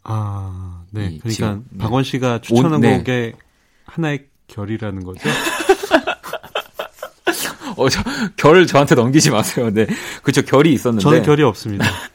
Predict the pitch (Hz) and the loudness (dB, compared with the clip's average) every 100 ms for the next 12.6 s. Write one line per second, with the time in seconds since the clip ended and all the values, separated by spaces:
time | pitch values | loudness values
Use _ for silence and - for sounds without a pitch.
0 | 262 - 90 - 240 - - - 403 381 | -4 -4 -12 -8 -8 -8 -10 -6 -6 -6
1 | - _ - - - - _ - 180 202 | -12 _ -20 -20 -20 -20 _ -2 2 4
2 | 185 160 104 - _ _ 101 95 107 110 | 2 0 -4 -10 _ _ -4 -2 -2 -4
3 | 80 92 _ _ _ _ _ _ _ - | -6 -12 _ _ _ _ _ _ _ -10
4 | 107 - 101 123 107 95 131 147 147 127 | -10 -6 -6 -6 -4 -2 0 0 -2 -4
5 | - _ _ _ _ - 85 185 214 220 | -8 _ _ _ _ -14 -8 -4 -4 -4
6 | 143 92 101 135 170 190 98 101 123 - | -6 -4 -4 -6 -4 -6 -4 -4 -4 -4
7 | 110 143 147 143 127 107 101 95 127 151 | 0 0 0 -4 -8 -6 -8 -6 0 0
8 | 113 90 80 - 98 135 151 143 170 95 | 0 -4 -10 -6 -6 -4 -6 -6 -6 -6
9 | - _ _ _ _ _ - - - 120 | -10 _ _ _ _ _ -4 -4 -4 -4
10 | 113 120 160 156 156 202 247 233 196 - | -2 -2 -2 -2 -2 0 0 0 -4 -10
11 | _ _ _ _ _ _ _ - 131 131 | _ _ _ _ _ _ _ -4 -4 -2
12 | 190 196 117 92 80 82 | -2 -2 -2 -6 -10 -16